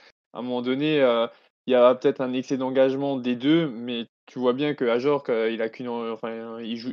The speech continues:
il veut vraiment jouer le ballon. Donc, il y a peut-être faute, mais pas plus que le carton jaune, clairement pas.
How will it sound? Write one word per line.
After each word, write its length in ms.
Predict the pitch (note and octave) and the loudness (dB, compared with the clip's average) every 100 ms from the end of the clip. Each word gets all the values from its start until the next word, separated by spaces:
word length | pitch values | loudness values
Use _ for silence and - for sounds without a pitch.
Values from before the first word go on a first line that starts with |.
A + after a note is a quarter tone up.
| - - | -12 -14
il 120 | A2 | -6
veut 120 | B2 | -4
vraiment 300 | A#2+ B2+ C3 | -4 -4 -4
jouer 160 | B2+ B2 | -4 -4
le 80 | |
ballon. 320 | A#2 C3 C#3 B2+ | 0 0 0 -4
Donc, 200 | A#2+ - - _ _ _ _ _ _ _ - | -6 -8 -20 _ _ _ _ _ _ _ -4
il 100 | C3 | 4
y 80 | D3+ | 6
a 80 | |
peut-être 260 | D3+ D#3+ D#3 | 6 2 0
faute, 300 | E3+ G3 D#3+ A#2+ _ _ _ B2 | 4 4 4 -4 _ _ _ -8
mais 140 | A#2+ | -4
pas 180 | - C3+ | 2 2
plus 240 | - C#3+ | 0 -4
que 80 | C#3+ | -2
le 80 | A#2+ | 0
carton 320 | B2+ - B2 | -2 -4 -8
jaune, 180 | A#2 G#2+ | -8 -6
clairement 320 | B2+ A#2 A#2 | -4 -4 -6
pas. 220 | A2 G#2 | -6 -6